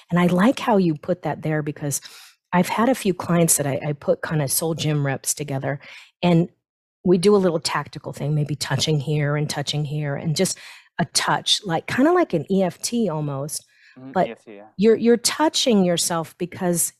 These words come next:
Speaker 1: you're, you're in awareness. And when you're moving, especially people of high anxiety,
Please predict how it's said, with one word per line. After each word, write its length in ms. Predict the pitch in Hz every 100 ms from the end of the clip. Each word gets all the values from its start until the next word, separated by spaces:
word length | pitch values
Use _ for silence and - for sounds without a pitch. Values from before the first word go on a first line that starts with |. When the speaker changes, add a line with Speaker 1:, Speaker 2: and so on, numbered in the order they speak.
| _
Speaker 1:
you're, 200 | 180 180 -
you're 160 | 175
in 180 | - 185
awareness. 720 | 214 180 156 160 175 - - - -
And 180 | 170 175
when 160 | 185
you're 140 | 175 165
moving, 640 | 170 185 226 190 143 160
especially 400 | 160 160 151 160
people 400 | - 175 165 147
of 100 | 143
high 140 | 156
anxiety, 520 | 156 156 151 175 151